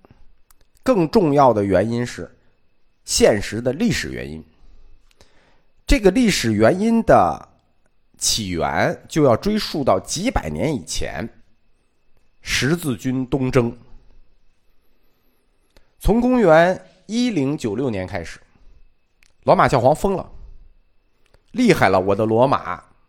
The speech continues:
整个欧洲跟着他也就陷入了宗教狂热。当然了，当时他们也面临一个现实的压力，谁呢？穆斯林在东方崛起了，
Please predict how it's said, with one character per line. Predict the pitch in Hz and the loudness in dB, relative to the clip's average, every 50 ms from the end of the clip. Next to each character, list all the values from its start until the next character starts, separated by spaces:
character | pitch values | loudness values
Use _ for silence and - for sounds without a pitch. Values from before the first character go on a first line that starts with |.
| _ _ - _ _ _ _ _ _ _ _ _ _ _ - _ - | _ _ -20 _ _ _ _ _ _ _ _ _ _ _ -20 _ -2
整 | - 175 170 185 | 0 0 2 4
个 | 233 240 | 4 4
欧 | 214 247 269 262 | 4 4 2 0
洲 | 226 254 247 | 0 -2 0
跟 | 247 240 240 226 | 0 0 -2 0
着 | 196 160 | 0 -2
他 | - 127 123 | 0 0 -2
也 | 123 113 101 | -2 -2 -6
就 | 95 143 | -6 -6
陷 | 160 - - - 180 | -6 -4 -2 -2 -2
入 | 147 147 143 123 | -2 -4 -6 -6
了 | 117 113 | -6 -6
宗 | - 180 180 | -6 -8 -4
教 | 175 160 113 | -4 -4 -6
狂 | - - - 82 73 95 123 | -6 -8 -10 -10 -8 -8 -8
热。 | 147 160 - _ - - - - _ _ _ _ _ _ _ _ _ _ _ _ - | -8 -8 -10 _ -18 -20 -20 -20 _ _ _ _ _ _ _ _ _ _ _ _ 0
当 | - 147 | 2 4
然 | 156 151 139 139 | 4 4 4 2
了， | 131 - - - _ _ _ _ _ _ | 0 -6 -12 -20 _ _ _ _ _ _
当 | - 196 202 | 0 2 2
时 | 185 196 185 | 2 2 2
他 | - 190 | 2 2
们 | 190 190 156 | 2 0 0
也 | 120 | 0
面 | 110 131 170 165 143 | 0 2 2 2 2
临 | 135 143 | 2 0
一 | 151 156 | -2 -4
个 | - 160 | -4 -4
现 | 151 - - 214 185 139 | -4 -2 0 0 0 0
实 | 113 - 107 | -2 -4 -4
的 | 92 95 | -4 -2
压 | 98 98 87 73 80 | 0 0 -2 -2 -2
力， | 95 92 85 80 - _ _ - | -6 -6 -6 -8 -12 _ _ -18
谁 | - - 95 110 | -6 -4 -2 0
呢？ | 135 143 143 139 - - _ _ _ _ _ _ _ _ _ _ _ _ | 2 0 0 0 -4 -20 _ _ _ _ _ _ _ _ _ _ _ _
穆 | _ 214 226 202 | _ 4 4 4
斯 | - - 240 | 4 4 0
林 | 262 202 160 196 247 | 2 2 2 4 4
在 | - 185 | 2 0
东 | - - 117 110 | 0 -2 -2 0
方 | 101 113 110 | 0 0 -2
崛 | 104 - 95 92 | -2 -4 -6 -6
起 | 92 - - - 78 | -6 -6 -10 -10 -12
了， | 64 64 | -12 -14